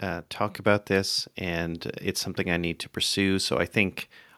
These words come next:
I'm gonna give it a shot. I would suggest that, uh, for the listener, if you decide to do this and you wanna share it, then, uh, you know, tag myself and, and tag Paul and, and, and, uh, we'd like to,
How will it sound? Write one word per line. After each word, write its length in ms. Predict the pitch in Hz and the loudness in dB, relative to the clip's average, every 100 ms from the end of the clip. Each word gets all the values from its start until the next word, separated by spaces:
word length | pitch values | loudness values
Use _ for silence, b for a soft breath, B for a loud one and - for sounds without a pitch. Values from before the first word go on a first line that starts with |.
| _ | _
I'm 180 | - 92 | 0 0
gonna 200 | 101 107 | 2 0
give 180 | 101 98 | 2 2
it 80 | 95 | 2
a 40 | |
shot. 440 | 95 - 92 92 - | 0 4 4 4 0
I 100 | 92 | -2
would 160 | 87 87 | -2 -2
suggest 400 | - - 92 - | -4 -2 -2 0
that, 260 | 82 82 - | -2 -2 -4
uh, 220 | 101 82 | -4 -2
for 380 | 82 - - - | -6 -10 -4 -2
the 100 | - | 0
listener, 340 | 92 95 - 87 | 0 0 2 0
if 140 | - | 0
you 60 | 98 | -2
decide 320 | 92 101 90 | 0 2 0
to 60 | 82 | 0
do 160 | 90 | 2
this 260 | 95 92 - - | 4 2 0 -6
and 120 | 90 | -6
you 100 | 87 | -2
wanna 240 | 95 98 | 0 0
share 400 | 82 - 95 90 | 0 0 2 4
it, 220 | 110 - - B B B B B | 2 0 -14 B B B B B
then, 460 | 98 101 98 95 | 2 4 4 2
uh, 280 | 92 90 92 | 2 2 2
you 120 | - 95 | 0 0
know, 120 | 87 | -2
tag 320 | 90 - 98 | 0 2 2
myself 560 | 101 95 - 95 95 - | 2 2 4 4 4 0
and, 160 | - - | -6 -4
and 160 | 85 | -6
tag 220 | - 92 - | -2 -2 2
Paul 340 | 95 90 92 | 4 4 4
and, 180 | 87 78 | 2 0
and, 340 | 90 87 85 - B B B B _ | -2 -4 -8 -14 B B B B _
and, 420 | 95 90 85 85 87 | 2 4 2 0 0
uh, 60 | |
we'd 240 | 82 95 - | 0 2 2
like 160 | 87 | 2
to, 120 | - | 0